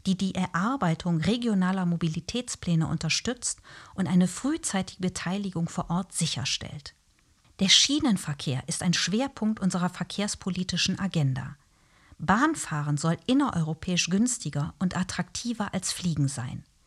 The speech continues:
Wir wollen rasch einen Deutschlandtakt umsetzen und einen Europatakt aufbauen. Hierfür werden wir investieren. In den Aus- und Neubau des Schienennetzes, in den Lärmschutz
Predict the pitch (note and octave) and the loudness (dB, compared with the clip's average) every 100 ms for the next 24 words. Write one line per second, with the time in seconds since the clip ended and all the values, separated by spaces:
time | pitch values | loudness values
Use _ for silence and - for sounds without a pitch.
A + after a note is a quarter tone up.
0 | _ - G3+ G3+ A3 G#3 F#3 B3+ - - | _ 0 4 6 8 6 4 2 2 2
1 | F#3+ E3 F#3 C4+ - E3 D3+ - D3+ - | 4 6 4 2 0 2 0 0 -8 -2
2 | F3 D#3 C#3+ B2+ - - G3+ - F3+ F3 | 2 2 2 -2 -2 -2 -2 0 0 4
3 | F#3 - F3+ E3 G#3+ - A3 - A3 - | 2 4 2 4 2 0 -4 -4 -6 -6
4 | - D#3 D3 - C3 B2+ D3 - - - | 0 0 0 -4 -2 -2 -4 -8 -20 -20
5 | - - _ - C4+ C#4 C4+ A3+ A3 G#3+ | -20 -20 _ 0 2 4 4 4 6 4
6 | A3 G#3+ A3 A3 - D3+ C#3 - D#3 - | 4 4 2 0 -2 0 0 0 -6 -10
7 | _ _ - F#3 G3+ - F#3+ B3 D4 - | _ _ 2 4 4 2 2 2 0 2
8 | F#3 E3+ G#3 G#3 G3 G#3 - A3 G3+ C3+ | 4 6 6 4 2 4 4 6 6 6
9 | B2 - - E3+ - - F3 F3+ E3 E3 | 2 -2 -8 -8 -14 -2 2 6 6 6
10 | F#3+ A#3 - B3 B3 - | 4 2 -2 -6 -8 -10